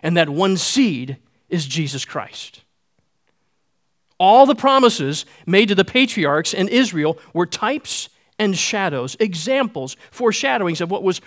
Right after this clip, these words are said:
really and truly, clearly and fully promised by God to Jesus Christ,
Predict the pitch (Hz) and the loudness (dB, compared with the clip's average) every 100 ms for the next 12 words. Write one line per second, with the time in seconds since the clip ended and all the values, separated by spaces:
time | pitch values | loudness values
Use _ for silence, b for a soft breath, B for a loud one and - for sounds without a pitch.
0 | b 190 240 359 277 214 196 180 - 330 | b -4 2 4 4 2 2 0 -2 0
1 | 196 160 175 B - - 359 285 202 180 | 2 -2 -4 B -6 2 4 4 2 2
2 | - 302 180 190 B B - 339 247 226 | 0 2 2 0 B B 4 6 6 2
3 | - 156 147 208 339 226 180 151 160 180 | 0 -10 4 6 6 6 2 2 0 -2
4 | b - 233 185 214 233 - 302 339 233 | b -6 -2 2 2 0 -2 -2 -2 -4
5 | - - | -14 -18